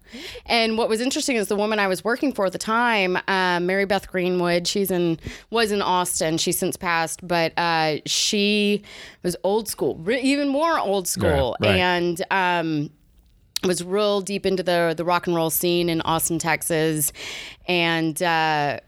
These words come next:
Speaker 1: so I, I learned a lot from her working in
Speaker 2: Yeah.
Speaker 1: studio, and she knew nothing about digital. So
Speaker 2: Yeah.
Speaker 1: I was trying to learn digital so that then I could teach my mentor
Speaker 2: Right.
Speaker 1: digital while she
Speaker 2: No.
Speaker 1: taught me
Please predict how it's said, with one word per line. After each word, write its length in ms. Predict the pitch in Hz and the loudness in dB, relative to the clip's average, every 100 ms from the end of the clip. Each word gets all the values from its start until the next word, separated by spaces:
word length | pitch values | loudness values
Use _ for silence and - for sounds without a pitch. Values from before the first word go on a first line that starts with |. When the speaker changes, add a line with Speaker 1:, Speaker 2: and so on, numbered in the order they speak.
| - _ _ _ - | -20 _ _ _ -10
Speaker 1:
so 260 | - 208 165 | -4 0 2
I, 140 | 165 | 2
I 100 | 180 | 2
learned 300 | 180 185 196 - | 0 0 0 0
a 60 | |
lot 500 | 175 185 190 180 170 | 0 0 0 0 0
from 220 | - 180 160 | -4 -4 -2
her 400 | 165 165 160 151 | 0 0 2 0
working 380 | 160 151 160 | -2 0 0
in 100 | 156 | 2
Speaker 2:
Yeah. 40 | 156 | 0
Speaker 1:
studio, 760 | 143 165 180 175 165 156 156 156 | 2 2 2 0 0 2 2 0
and 480 | 165 165 160 160 156 - - - - - - | -2 0 0 0 -2 -6 -16 -18 -18 -20 -8
she 340 | - - 226 | -2 0 0
knew 180 | 208 180 | 2 2
nothing 300 | 165 156 147 | 0 -2 -2
about 220 | 135 - | -2 0
digital. 420 | 147 147 113 - - | -2 -2 -4 -6 -6
So 140 | - 85 | -2 0
Speaker 2:
Yeah. 60 | |
Speaker 1:
I 160 | 123 285 | 2 0
was 160 | 381 370 | -2 -2
trying 220 | 262 226 | -2 0
to 80 | 208 | 0
learn 200 | 202 185 | 0 0
digital 280 | 180 185 | 0 0
so 160 | 175 190 | -2 0
that 160 | 180 - | 0 0
then 220 | 175 202 | -2 0
I 100 | 202 | 0
could 160 | 202 185 | -2 -6
teach 220 | 208 - | -6 -4
my 260 | 196 247 | -2 0
mentor 600 | 302 214 185 165 156 147 - | 2 0 0 0 -2 0 0
Speaker 2:
Right. 260 | 82 78 | 0 -2
Speaker 1:
digital 480 | 160 196 170 185 165 | 0 0 0 -2 0
while 140 | 165 165 | 0 -2
she 200 | - 220 | -2 -2
Speaker 2:
No. 60 | |
Speaker 1:
taught 280 | 160 180 147 | 0 0 -2
me 580 | 175 202 254 180 165 | -2 0 2 2 0